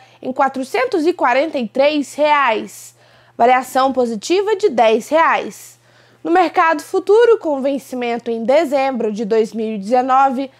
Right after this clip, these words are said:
a saca de sessenta quilos também fechou o dia em alta, cotada em cento e trinta e dois dólares e sessenta centavos,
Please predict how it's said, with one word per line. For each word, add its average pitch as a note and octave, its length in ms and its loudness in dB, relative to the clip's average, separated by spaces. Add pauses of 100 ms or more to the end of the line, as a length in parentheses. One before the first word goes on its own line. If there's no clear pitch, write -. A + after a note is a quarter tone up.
(300)
a B3 140 -2
saca B3 440 -2
de A3 60 -14
sessenta A#3 340 -8
quilos B3 560 -2 (320)
também E4+ 520 2
fechou E4 460 -4
o C#4 40 0
dia C4+ 160 -2
em A4+ 220 -2
alta, G#3+ 480 -2 (340)
cotada B3 540 2
em B3 40 -4
cento B4 280 -2
e D#4+ 40 0
trinta E4 280 -2
e C4 60 -2
dois C4 360 2
dólares D#4+ 640 2 (220)
e E4+ 80 -6
sessenta E4 520 -2
centavos, C4 1000 -2